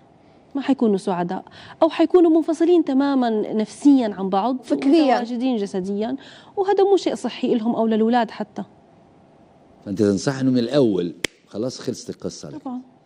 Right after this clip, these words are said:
Speaker 3: على كل حال، بشكرك الدكتورة سحر أبو خريس، الك-، الأكاديمية التونسية، بشكر حضرتك جدًا.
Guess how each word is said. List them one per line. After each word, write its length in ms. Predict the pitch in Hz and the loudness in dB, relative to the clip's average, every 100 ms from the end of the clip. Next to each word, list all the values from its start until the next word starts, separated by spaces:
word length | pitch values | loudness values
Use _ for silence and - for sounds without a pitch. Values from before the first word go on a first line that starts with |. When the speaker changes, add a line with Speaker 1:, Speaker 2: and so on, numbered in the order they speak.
| _ _ - - - 101 | _ _ -20 -20 -18 -4
Speaker 3:
على 140 | 113 | -2
كل 180 | - 123 | 0 0
حال، 260 | 107 139 | 0 0
بشكرك 520 | 120 110 - 135 - 117 | 0 -4 0 -2 0 -4
الدكتورة 560 | 95 90 - 120 110 | -4 -6 -4 0 0
سحر 380 | 92 - - 95 | -2 -8 -6 -6
أبو 120 | 85 | -6
خريس، 380 | 85 104 98 - | -2 -2 -2 -4
الك-، 180 | 90 90 | -8 -8
الأكاديمية 420 | 90 - - 98 | -8 -10 -8 -8
التونسية، 360 | 98 95 85 107 | -6 -10 -6 -6
بشكر 260 | 104 - | -6 -10
حضرتك 320 | - 92 98 | -10 -8 -8
جدًا. 400 | 82 104 110 147 | -6 -4 -2 -2